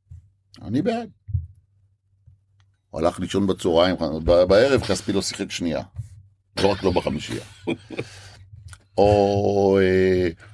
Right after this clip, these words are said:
אני הרבה... העוזרים שלו היו גודס, ו-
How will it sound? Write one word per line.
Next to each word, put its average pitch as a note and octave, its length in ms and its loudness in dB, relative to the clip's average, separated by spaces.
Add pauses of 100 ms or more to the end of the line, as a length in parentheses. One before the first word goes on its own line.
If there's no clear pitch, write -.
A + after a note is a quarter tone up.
(380)
אני G2+ 160 4
הרבה... G#2 240 2 (1500)
העוזרים F2 420 2
שלו G2+ 200 2
היו G2+ 140 2
גודס, A2+ 680 -2 (1200)
ו- E2 920 0